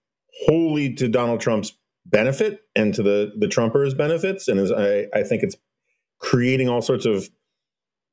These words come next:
problems and calculations for people like Ron DeSantis and others, um, about,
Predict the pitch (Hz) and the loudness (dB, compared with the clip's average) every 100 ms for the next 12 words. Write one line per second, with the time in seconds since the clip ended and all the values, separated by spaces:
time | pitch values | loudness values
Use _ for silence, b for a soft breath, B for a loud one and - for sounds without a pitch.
0 | - 139 135 139 131 107 104 120 117 117 | 0 2 2 0 0 -2 -2 0 0 2
1 | 110 113 - 139 127 101 120 113 104 98 | 2 0 -2 -2 0 0 0 2 2 2
2 | 101 104 101 104 107 104 110 104 90 95 | 0 0 -2 0 -2 0 0 0 2 0
3 | 139 156 - _ _ _ _ - 104 98 | 0 -4 -12 _ _ _ _ 0 2 2
4 | 95 90 98 98 | 0 0 0 0